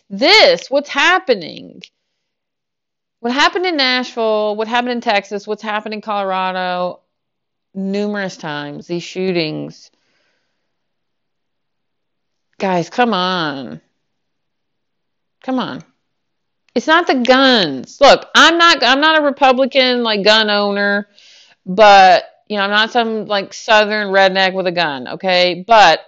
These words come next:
it's not guns that are the problem. It's not. And I'm telling you, if you take, I used to live in Alabama. I lived in Alabama most of my childhood. That's where I was raised. And if you take guns away <laughs> from these people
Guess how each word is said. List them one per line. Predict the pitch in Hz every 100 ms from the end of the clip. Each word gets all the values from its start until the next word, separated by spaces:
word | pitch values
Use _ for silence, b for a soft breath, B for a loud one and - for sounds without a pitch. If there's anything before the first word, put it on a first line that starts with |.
| -
it's | 214 220
not | 240 247 214
guns | 226 226 208
that | 202
are | 180
the | 170
problem. | _ - 180 175 170 156 117 - 69 - _ _ _ _ _ _ _ _ _ _ _ _
It's | 185 -
not. | 180 170 - - _ _ _ _ b b b b
And | 190
I'm | 196
telling | 196 302 392 320
you, |
if | 226
you | 226
take, | 202 240 294 -
I | 240
used | 277 392
to | 427
live | 415
in | 381
Alabama. | 359 311 359 381 302
I | 156 208
lived | 339
in | 339
Alabama | 320 294 311 277
most | 294 294
of |
my | 277 311
childhood. | - 240 196 185
That's | 208 285
where | 247
I | 269
was | 233
raised. | 202 170 156 156 -
And | 208
if | 214 220
you | 247
take | 262 302 269
guns | 277 320 349 269
away | 254
<laughs> | 262
from | 330
these | 294 277
people | 294 320 339 262 190 185 226